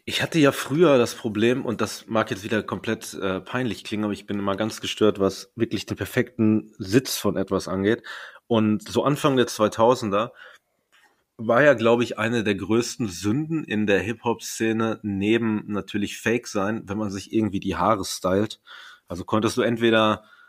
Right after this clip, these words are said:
ganz kurze Haare haben oder du konntest dir einen Pferdeschwanz machen, wie so dann die ausgeflippten, etwas zu sehr bonverliebten Rapper.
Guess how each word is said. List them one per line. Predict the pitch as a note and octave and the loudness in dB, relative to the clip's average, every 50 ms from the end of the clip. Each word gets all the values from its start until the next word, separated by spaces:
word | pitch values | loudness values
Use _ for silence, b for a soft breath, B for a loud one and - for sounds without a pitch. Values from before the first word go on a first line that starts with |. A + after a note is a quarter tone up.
| b b b b b _ _ | b b b b b _ _
ganz | - A#2 A#2+ A#2 - | 0 0 0 -2 -4
kurze | - - C3+ C3+ - - A#2+ | 2 2 2 2 4 0 2
Haare | G2 G#2 A#2+ A#2+ B2+ | 4 4 4 4 4
haben | A#2+ A#2 B2 B2 B2+ B2+ A#2+ - | 4 4 4 4 4 0 -4 -6
oder | - - G#2+ G#2+ G#2+ G2+ | -2 0 2 4 4 2
du | G2+ | 2
konntest | G2+ - A#2 A2+ G#2+ - G2 - - - - - - | 0 -2 -2 -2 -2 -4 -6 -8 -8 -12 -14 -14 -6
dir | F2 G2 | -2 -2
einen | B2 G#2+ | -2 -2
Pferdeschwanz | - - A2+ A2+ A2+ G#2+ - - A2 A2+ - - | -2 0 0 0 0 -2 -2 -2 -2 -2 -2 -2
machen, | A2+ A2 G#2 A2 A#2 G#2+ G#2 G#2+ G2+ | -2 -2 -2 -2 -4 -4 -4 -6 -6
wie | F2+ G2 | -6 -8
so | F#2 - G2 | -6 -2 -2
dann | F#2+ F#2 F#2 F#2 | -2 -2 -2 -4
die | F#2 F2+ | -4 -2
ausgeflippten, | F#2+ G#2+ G#2+ - - G#2 - - A#2 G#2+ - _ _ A2 G#2+ G#2+ G#2 G2 | 0 -2 -2 -2 -10 -16 -12 -8 -10 -10 -10 _ _ -4 -2 -2 -2 -4
etwas | F#2 - - - _ - F#2 F2+ - - - - B B B B B B B B B B | -4 -6 -10 -8 _ -6 -6 -6 -6 -12 -14 -18 B B B B B B B B B B
zu | _ - - - | _ -14 -12 -10
sehr | F#2 E2+ A2 A2 A2 | -6 0 0 0 2
bonverliebten | - - G#2+ G2+ G2+ - - A#2+ G2+ G#2+ A2+ - _ G#2+ G#2 | 2 -2 -4 -4 -4 -2 0 0 0 0 -4 -6 _ -4 0
Rapper. | G2 G2+ - - A2 G#2 G#2 - | 2 2 2 2 0 0 0 -4